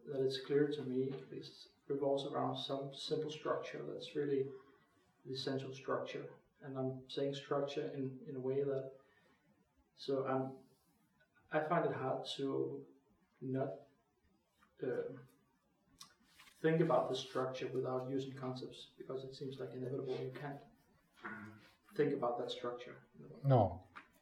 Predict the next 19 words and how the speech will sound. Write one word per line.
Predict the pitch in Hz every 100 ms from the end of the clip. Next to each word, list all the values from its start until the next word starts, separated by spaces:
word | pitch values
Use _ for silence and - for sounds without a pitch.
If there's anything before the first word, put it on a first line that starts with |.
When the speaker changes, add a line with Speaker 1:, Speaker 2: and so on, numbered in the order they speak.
| _ _ -
Speaker 1:
But | 135 131 -
so, | - 139 135
so | 131 139 135
I |
guess | 151 156 156
my, | 135 135 135
my | 131
question | 127 156 156 156 143
would | 139
be, | 131 127
like, | 127 120 -
how | 131
much | 131 131 -
structure | - 139 - 127
is | 135 -
there? | - 123 -
Because | - - -
it's | -
like, | -